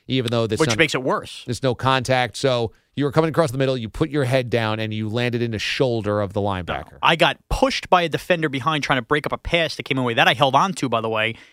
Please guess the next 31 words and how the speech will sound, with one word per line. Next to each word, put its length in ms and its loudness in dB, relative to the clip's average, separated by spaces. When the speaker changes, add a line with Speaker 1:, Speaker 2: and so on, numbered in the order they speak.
Speaker 2:
And 80 0
as 100 0
I 60 4
got 180 4
pushed, 320 2
I 80 2
got 140 2
pushed 180 0
forward 300 2
to 80 0
a 40 -2
guy 160 4
coming 280 -2
at 180 4
me 80 -2
to 60 -2
grab 240 -2
my 140 -4
flag, 300 -2
and 80 -6
he 200 -4
was 140 -2
bent 260 0
down 240 2
to 40 0
grab 200 0
my 100 -2
flag. 460 -2
And 220 0
I 180 4
went 340 0